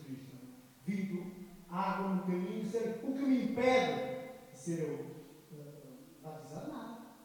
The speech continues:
Tu crês verdadeiramente que Jesus Cristo é o Filho de Deus? Creio. Então posso ser batizado. E assim foi. Ou seja, graças a Deus que vai haver aqui, eh, pessoas que se vão batizar já, três ou quatro,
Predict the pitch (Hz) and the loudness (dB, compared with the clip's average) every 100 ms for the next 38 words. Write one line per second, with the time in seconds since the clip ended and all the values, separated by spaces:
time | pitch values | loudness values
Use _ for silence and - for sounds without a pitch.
0 | - - - - - - - - - 180 | -20 -20 -20 -20 -20 -20 -10 -4 -2 2
1 | 226 233 185 185 185 170 175 - 175 - | 2 2 -2 -4 -4 -4 -4 -6 -8 -10
2 | - 165 - 175 170 - - - 160 160 | -8 -10 -8 -10 -10 -12 -16 -6 -6 -4
3 | 170 147 156 185 - 311 277 - - - | -6 -10 -10 -12 -12 -14 -14 -16 -18 -20
4 | - 320 294 262 247 247 254 247 247 - | -20 -18 -16 -12 -10 -8 -8 -8 -10 -12
5 | - - - 170 170 135 131 131 170 208 | -18 -20 -18 -14 -14 -12 -12 -10 -8 -6
6 | 214 196 185 - - 190 180 196 - - | -6 -6 -6 -10 -6 -2 0 -2 -2 -6
7 | - - - - - - - - - - | -12 -16 -20 -20 -20 -20 -20 -20 -20 -14
8 | 170 196 185 170 202 208 - 185 175 180 | -8 -8 -6 -6 -4 -6 -4 -4 -2 -4
9 | 185 170 - - - - - 185 - - | -6 -8 -10 -12 -16 -16 -10 -10 -10 -12
10 | 180 180 170 165 165 185 190 180 156 170 | -10 -8 -10 -12 -12 -12 -12 -12 -14 -14
11 | 165 - 156 160 151 160 160 | -16 -16 -14 -14 -14 -12 -12